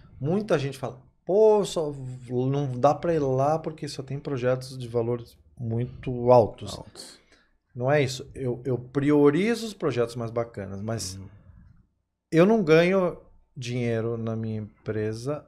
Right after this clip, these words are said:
Speaker 1: dos projetos de carros e motos. Sim. Não é que fala, "Ah, não, não, não ganho dinheiro." Ganho dinheiro, obviamente.
Speaker 2: Tá.
Speaker 1: Mas já teve ca-, eu, eu passo um preço, que é uma coisa estimada,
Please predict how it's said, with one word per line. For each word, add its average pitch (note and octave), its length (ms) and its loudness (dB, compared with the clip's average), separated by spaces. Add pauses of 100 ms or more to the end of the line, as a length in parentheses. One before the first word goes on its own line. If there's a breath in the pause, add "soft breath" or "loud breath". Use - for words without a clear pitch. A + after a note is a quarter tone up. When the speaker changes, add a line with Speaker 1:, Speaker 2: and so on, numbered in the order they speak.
Speaker 1:
dos C3 260 -10
projetos A2 560 -2
de B2+ 120 -10
carros F#2+ 1040 -10 (220)
e C3+ 40 -8
motos. - 480 -2 (640)
Sim. G#2+ 400 -8 (720)
Não C3 180 0
é D3 60 2
que C3 120 -8
fala, C#3 280 2
"Ah, D#3 40 4
não, D#3+ 240 6
não, C#3+ 220 0
não C3 160 0
ganho B2+ 200 -2
dinheiro." A2 240 -10 (840)
Ganho A2 160 -6
dinheiro, A2+ 260 -4
obviamente. G#2 520 -8 (340 soft breath)
Speaker 2:
Tá. A2+ 80 -10
Speaker 1:
Mas A2+ 160 -2
já A#2 100 -2
teve A#2 260 -6
ca-, - 140 -18 (100)
eu, C3+ 300 -2
eu C3+ 100 2
passo D#3+ 500 6
um F3+ 80 -2
preço, B2+ 520 -4
que - 80 -6
é - 20 -2
uma B2 120 -2
coisa B2+ 360 -2
estimada, E3 680 0